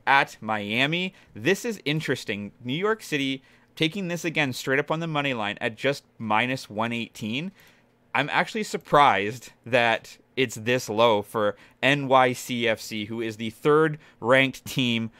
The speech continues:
on this, coming into this season. They are projected to have a very good offense, a very good defense, um, projected to, with fifty-six points to finish third in the league between, behind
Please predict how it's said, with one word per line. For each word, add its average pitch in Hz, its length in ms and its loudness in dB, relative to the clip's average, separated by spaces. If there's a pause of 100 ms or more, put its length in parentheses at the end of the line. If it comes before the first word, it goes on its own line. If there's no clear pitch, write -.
(220)
on 135 200 4
this, - 320 -6
coming 127 320 -4
into 190 260 -2
this 135 200 -2
season. 113 280 -6
They 120 80 -4
are 117 80 -2
projected 117 480 -4
to 117 60 -8
have 107 160 -2
a 98 80 -4
very 143 320 6
good 123 180 2
offense, 107 480 -2
a 101 60 -10
very 127 320 -2
good 123 200 -6
defense, 95 560 -10 (280)
um, 98 300 0
projected 127 480 -4
to, 120 100 -4
with 110 200 -6
fifty-six 151 480 -4
points 117 340 -4
to 120 80 -8
finish 107 300 -8
third 139 220 0
in 139 40 -10
the 139 80 -4
league 123 240 -6
between, 110 520 -8
behind 117 380 -4